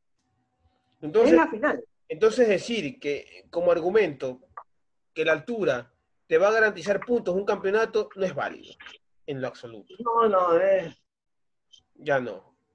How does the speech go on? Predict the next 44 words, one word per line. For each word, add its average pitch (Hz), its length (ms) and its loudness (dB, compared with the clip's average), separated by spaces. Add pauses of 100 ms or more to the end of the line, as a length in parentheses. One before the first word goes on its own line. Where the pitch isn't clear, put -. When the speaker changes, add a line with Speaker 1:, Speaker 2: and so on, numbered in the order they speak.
(640)
Speaker 1:
La, 160 320 4
Speaker 2:
Se 196 100 6
Speaker 1:
la 214 80 8
Speaker 2:
debe, 214 160 6
se 175 80 -2
Speaker 1:
fec, 220 140 0
Speaker 2:
debe 214 120 2
escoger 208 280 0
una 196 160 -4
solución. 156 300 0
Speaker 1:
la 180 140 2
fec 214 340 2
y 185 100 -6
Liga 202 280 0
Pro 202 200 0
debería 185 380 0
considerar 175 460 -2
seriamente 180 720 -4
en 156 100 -10
una 160 260 -6
sede 156 460 -6 (360)
única. 104 520 -14 (560)
No 214 280 0
nos 202 160 0
avisa 185 360 -4
el 160 100 -8
reloj 175 440 -4
qué 170 100 -4
habrá 170 260 -2
pasado, 180 420 -10
se 156 120 -18
supone 175 520 -12
que, - 240 -20 (100)
se - 200 -20
supone 123 760 -14
que, - 260 -20 (380)
que - 140 -20
la 117 100 -14
aplicación 131 680 -6
nos 160 140 -4
advierte 156 520 -6
cuando 123 200 -4
ya 143 200 -6
faltan, 156 440 -6